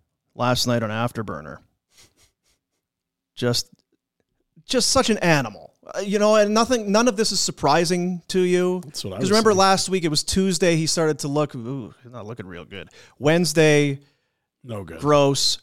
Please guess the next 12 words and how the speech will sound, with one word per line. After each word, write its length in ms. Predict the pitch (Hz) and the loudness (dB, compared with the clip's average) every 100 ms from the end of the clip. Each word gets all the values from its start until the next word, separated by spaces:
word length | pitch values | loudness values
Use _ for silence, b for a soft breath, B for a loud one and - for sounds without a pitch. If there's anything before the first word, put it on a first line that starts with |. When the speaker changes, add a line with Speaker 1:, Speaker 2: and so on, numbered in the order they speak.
| _ | _
Speaker 1:
Thursday, 580 | 175 175 156 160 147 147 | -2 0 2 2 2 0
Speaker 2:
Thursday 40 | |
off. 320 | 98 101 - 120 | -4 -10 -4 2
Speaker 1:
off. 400 | 131 139 - - _ _ _ _ _ _ _ _ | 4 2 -4 -20 _ _ _ _ _ _ _ _
Speaker 2:
Finally 600 | _ - 165 196 202 143 | _ -2 2 2 2 0
getting 240 | 123 127 131 | -2 -4 -2
close 260 | 151 131 - | 0 -2 -2
to 80 | |
sea 200 | 123 147 | -2 0
level 260 | 139 123 123 | 0 0 -2
on 120 | 113 | -4
Friday. 520 | 107 131 107 90 92 | -4 -4 -4 -6 -14